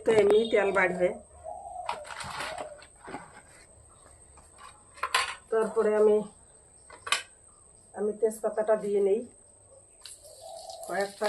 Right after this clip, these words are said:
কাঁচা লঙ্কা দিয়ে নেই, পেঁয়াজ কুচি দিয়ে নেই, যেহেতু পেঁয়াজ কুচি ওতে মাখা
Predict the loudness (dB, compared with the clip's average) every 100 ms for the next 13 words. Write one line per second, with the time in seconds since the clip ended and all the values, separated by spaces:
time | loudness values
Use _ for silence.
0 | -2 -4 0 0 2 0 -2 0 2 2
1 | 2 0 -2 -12 -12 -12 -10 -10 -12 -16
2 | -18 -8 -8 -8 -16 -16 -16 -16 -14 -14
3 | -10 2 2 4 -4 -2 -2 0 2 4
4 | 4 2 -4 -8 -8 -6 -6 -6 -4 -4
5 | -2 2 2 2 -4 -2 -4 0 0 0
6 | 0